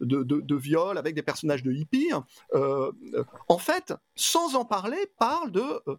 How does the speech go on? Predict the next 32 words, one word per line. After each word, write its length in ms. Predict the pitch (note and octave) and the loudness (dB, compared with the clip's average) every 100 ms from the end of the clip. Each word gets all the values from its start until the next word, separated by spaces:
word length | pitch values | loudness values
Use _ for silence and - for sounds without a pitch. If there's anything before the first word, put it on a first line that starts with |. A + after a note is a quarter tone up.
| _ - | _ 2
toutes 220 | F#4 C#4 | 2 2
les 100 | A#3+ | -4
questions 500 | G3+ E3 - G#3+ D#4+ | -2 -2 0 0 0
de, 140 | A3+ | -2
euh, 500 | B3 C4+ F3 E3+ D#3+ | 0 0 0 -2 -2
de 240 | D#3+ D3 F#3 | -4 0 2
la 120 | G3+ | 2
libération 640 | G#3 F#3+ F#3+ - G3+ F#3 - _ | 0 -2 -2 -2 -2 -2 -4 _
sexuelle 600 | - F#3 F3+ - F3+ F3+ | 0 0 0 0 2 0
dans 100 | D#3+ | 0
les 140 | D#3+ D#3+ | 0 0
années 140 | D#3+ | 0
soixante-dix, 680 | D#3 D3 E3 F3 C#4 F4+ - D#3 - - - | 0 -2 0 2 2 0 -2 -4 -6 -6 0
euh, 80 | E3 | 2
de 120 | A3 | 2
l'arrivée 340 | A3+ A#3 A3 | 0 -2 -2
des 100 | G#3 | -2
contre-cultures, 960 | G3 F3 G#3 G3 F3+ A3+ C4 E4 A#3 - - - | -2 -2 0 -2 0 2 2 2 0 -4 -14 -2
euh, 140 | F3 F3+ | 2 2
de, 160 | E3 | 0
euh, 420 | A#3+ B3+ A#3+ - E3+ | 0 2 0 0 0
la 120 | E3+ | 0
mise 240 | A#3+ A#3+ | 0 0
en 100 | A#3+ | 0
crise 380 | A#3 B3+ B3 E3 | 0 0 0 2
de 80 | E3 | 2
l'autorité, 840 | G3+ G#3+ A3 G#3+ F#3+ G#3+ G#3+ G#3 _ - | 2 0 -2 -2 0 0 0 -4 _ 0
euh, 120 | D3+ | 0
qu'a-, 220 | D#3 F3 | 2 -2
qu'introduisent 760 | - E3 - F3 E3+ G3+ F3+ D3 | 0 0 2 0 2 0 0 0
ces 160 | - | 0
phénomènes 480 | D#3 E3+ E3+ F3 F3+ | 0 2 2 2 0